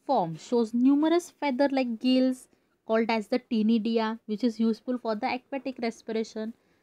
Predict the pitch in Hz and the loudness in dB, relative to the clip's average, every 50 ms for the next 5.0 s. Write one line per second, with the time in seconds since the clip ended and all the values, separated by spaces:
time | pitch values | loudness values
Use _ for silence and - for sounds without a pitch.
0 | _ _ _ - 240 196 - 196 180 165 - 180 180 180 - - 185 165 170 208 | _ _ _ -6 -6 -4 -4 -6 -6 -6 -6 -6 -6 -6 -6 -6 -6 -6 -6 -8
1 | - _ _ _ - _ _ _ - 214 294 320 320 - - - 311 285 269 254 | -12 _ _ _ -20 _ _ _ 0 4 4 4 4 0 -2 -2 2 6 6 8
2 | 277 302 285 285 294 302 294 277 254 - - - - 190 165 170 - - - - | 6 6 4 2 2 4 4 2 0 -2 -6 -4 -4 -4 -4 -4 -8 -14 -18 -18
3 | _ _ _ _ _ _ _ _ _ _ _ _ _ _ _ _ _ _ _ _ | _ _ _ _ _ _ _ _ _ _ _ _ _ _ _ _ _ _ _ _
4 | _ _ _ _ - 208 269 311 - - _ - 247 233 220 247 233 254 262 294 | _ _ _ _ -2 -2 -2 -2 -2 -6 _ -2 0 2 2 2 2 2 0 0